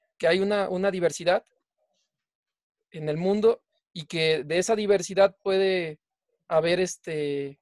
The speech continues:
sí, o sea, puedes tratar de buscar tu felicidad, pero ser consciente de que esa felicidad te puede llevar, puede, puede conllevar un, un costo,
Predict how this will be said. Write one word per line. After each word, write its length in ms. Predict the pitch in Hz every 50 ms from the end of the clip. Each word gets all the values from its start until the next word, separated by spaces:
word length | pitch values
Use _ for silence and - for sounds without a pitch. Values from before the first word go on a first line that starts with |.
| _ _ _
sí, 160 | - - 269 277
o 80 | 214
sea, 120 | 185 180 175
puedes 340 | - 202 220 - - - _ _ _
tratar 300 | _ 196 175 165 202 202
de 40 | 208
buscar 240 | 202 196 - 214 196
tu 80 | -
felicidad, 380 | 180 202 185 165 175 196 202 -
pero 220 | - 185 165 156 - _ _ _ _ _
ser 240 | - - - 190 190
consciente 460 | 233 214 196 - - 214 214 185 214
de 140 | 185 175 156
que 80 | -
esa 180 | 185 180 202 196
felicidad 420 | 196 185 175 165 180 175 185 185
te 100 | 180 180
puede 240 | - - 180 180 180 175
llevar, 340 | 180 170 170 170 170 -
puede, 200 | 165 196 196 180 175
puede 220 | - 208 202 202
conllevar 420 | 202 196 180 170 175 175 180 185 190
un, 180 | 185 185 185 - _ _ _ _ _ _
un 140 | 185 190
costo, 560 | 180 - 214 214 220 214 - - 240 294 -